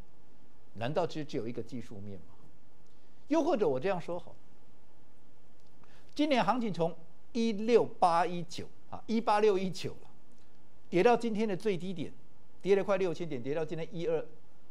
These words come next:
六九八，跌了快六千点。我请问各位，是因为技术面要它跌吗？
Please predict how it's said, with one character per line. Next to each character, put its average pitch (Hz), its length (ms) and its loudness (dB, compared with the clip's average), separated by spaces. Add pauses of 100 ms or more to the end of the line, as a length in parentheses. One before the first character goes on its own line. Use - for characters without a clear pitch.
(360)
六 262 380 4
九 - 260 -4
八， 104 220 -4 (880)
跌 262 120 4
了 330 120 4
快 311 160 8
六 294 160 4
千 269 140 0
点。 190 140 4
我 196 80 2
请 - 160 -2
问 156 140 -2
各 160 140 2
位， 160 60 6
是 185 120 -2
因 185 80 -2
为 185 100 0
技 180 160 -2
术 165 140 -2
面 160 140 -2
要 151 120 2
它 135 140 0
跌 82 220 -4
吗？ 90 100 -6